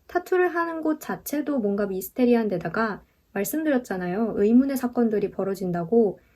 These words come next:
그 연결고리를 추리해가는 그 과정이 굉장히 두근두근합니다. 나중에 가면 이 이야기들이 퍼즐처럼 이렇게 딱딱 들어맞는 순간이 와요.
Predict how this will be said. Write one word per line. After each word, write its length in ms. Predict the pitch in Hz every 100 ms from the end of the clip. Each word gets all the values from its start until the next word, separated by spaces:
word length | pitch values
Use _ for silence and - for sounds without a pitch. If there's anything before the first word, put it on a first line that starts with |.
| _ _ -
그 280 | 247 240
연결고리를 920 | 190 196 233 320 349 359 359 320 311 294
추리해가는 880 | - 349 349 339 311 269 254 247
그 160 | 233 214
과정이 640 | - 185 175 196 202 285 - -
굉장히 500 | - 196 196 190 190
두근두근합니다. 1000 | - 233 240 202 190 202 214 180 - - _
나중에 400 | 214 202 302 320
가면 420 | 311 214 214 214 -
이 220 | 214 202
이야기들이 880 | 190 202 220 214 208 202 202 202 -
퍼즐처럼 580 | - 349 370 370 311 247
이렇게 240 | - -
딱딱 400 | 330 - - -
들어맞는 640 | - 226 247 330 330 285 254
순간이 460 | 285 277 285 269
와요. 540 | 226 175 175 208 208